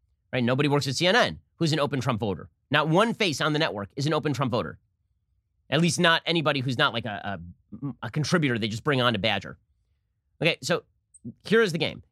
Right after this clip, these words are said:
Kevin Roose tweets those things out. He tweets out a list of engagement, and it'll show, like, us, Daily Wire, Ben Shapiro's Facebook page, Dan Bongino, Mark Levin, right? That, that's what it'll show. And then he will direct that at Facebook, and he'll say, "You guys are obviously biasing your algorithm. How could you allow the dissemination of this sort of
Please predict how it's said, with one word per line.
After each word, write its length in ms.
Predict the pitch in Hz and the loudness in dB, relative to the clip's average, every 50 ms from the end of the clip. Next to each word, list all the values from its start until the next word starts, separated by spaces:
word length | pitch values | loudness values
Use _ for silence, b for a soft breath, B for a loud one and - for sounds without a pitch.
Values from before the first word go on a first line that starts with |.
| _ | _
Kevin 220 | - 202 214 254 240 | 0 0 2 4 2
Roose 180 | 202 190 - | 2 2 0
tweets 240 | - - 190 175 - | -2 -4 -6 -4 -4
those 160 | - 180 165 | -4 -4 -2
things 200 | - 160 156 120 | -2 -2 -2 0
out. 140 | 127 85 - - | -2 -4 -4 -4
He 140 | 98 113 123 | -4 -4 -4
tweets 200 | - - 185 165 | -4 -4 -2 0
out 120 | 180 165 156 | 0 0 0
a 60 | - | 0
list 360 | 170 175 - - - - _ _ _ _ _ _ - | 0 -2 -2 -4 -10 -20 _ _ _ _ _ _ -6
of 100 | 135 156 | -2 -2
engagement, 500 | 160 160 160 190 196 156 107 101 80 - | 0 2 2 2 0 -2 -4 -8 -8 -6
and 60 | 110 | -4
it'll 140 | 131 131 123 | -2 -2 -2
show, 180 | - - 151 135 | 0 0 0 0
like, 180 | 120 110 85 - _ _ _ _ _ _ _ _ _ | 0 -2 -4 -6 _ _ _ _ _ _ _ _ _
us, 280 | - 151 - 165 - - | 2 2 2 2 -2 -4
Daily 240 | - 123 123 135 143 | -4 -2 -2 0 2
Wire, 380 | 151 160 160 160 156 151 151 | 4 4 6 6 4 2 0
Ben 180 | 127 123 101 98 | 0 -2 -6 -8
Shapiro's 320 | - - 127 113 113 - | -8 -8 -6 -6 -4 -2
Facebook 300 | - 214 196 - 180 151 | -2 -2 -2 -2 -4 -4
page, 400 | 165 170 151 143 135 135 107 - | -2 -2 0 0 -2 -4 -4 -6
Dan 180 | - 82 82 85 | -10 -10 -8 -4
Bongino, 840 | 98 120 135 143 123 175 220 220 214 202 190 180 180 180 175 165 156 | -2 -2 -2 0 0 0 2 2 4 4 4 4 4 4 2 2 0
Mark 200 | 117 78 - - | -4 -6 -8 -8
Levin, 340 | - 139 151 202 220 196 b b b b b - | -6 -4 -2 0 0 -2 b b b b b -4
right? 100 | 143 151 | -2 0
That, 140 | 139 156 160 | 0 0 2
that's 160 | 190 185 - | 2 2 2
what 80 | 208 202 | 0 0
it'll 140 | 196 180 | 0 -2
show. 280 | 143 - 156 104 78 - - _ _ _ _ _ _ _ _ - | -2 -2 -2 -4 -4 -6 -12 _ _ _ _ _ _ _ _ 0
And 160 | 147 170 208 | 4 4 6
then 340 | 269 277 226 156 147 165 165 _ _ _ _ - | 6 4 4 0 -2 -4 -10 _ _ _ _ -2
he 80 | - | 2
will 100 | 220 214 | 2 4
direct 340 | 185 180 170 175 247 269 - | 4 4 4 4 4 4 4
that 140 | 226 196 - | 2 0 2
at 140 | 147 165 - | 0 -2 -2
Facebook, 340 | 233 254 - - - 123 - | -2 -2 -2 -2 -4 -4 -2
and 40 | |
he'll 100 | 147 143 | -2 -2
say, 240 | 135 - 156 139 127 - _ _ | 0 0 0 -2 -2 -6 _ _
"You 100 | - 127 | -6 -2
guys 200 | 147 180 127 98 | 0 0 0 2
are 60 | 120 107 | 2 0
obviously 300 | 110 107 110 95 113 107 | 0 0 -2 -4 -2 0
biasing 320 | 98 110 107 101 104 110 | 0 0 0 -2 -2 -4
your 100 | 98 95 | -4 -2
algorithm. 480 | 107 135 165 131 104 80 67 69 71 - _ _ | -2 -2 -2 -2 -4 -6 -8 -12 -16 -18 _ _
How 160 | - - 202 185 | 0 0 2 2
could 160 | 202 196 156 | 2 2 2
you 80 | 180 | 2
allow 360 | 160 135 147 156 180 175 160 143 | 0 2 2 2 2 2 2 2
the 100 | 131 127 | 0 -2
dissemination 640 | 123 120 - 156 147 135 127 143 165 151 - 123 107 | -2 -2 0 0 0 2 2 2 0 0 -2 -2 -2
of 100 | 101 110 | -2 -2
this 120 | 147 135 | -4 -4
sort 200 | - - 135 123 | -2 -2 -2 -2
of 100 | 107 82 | -2 -4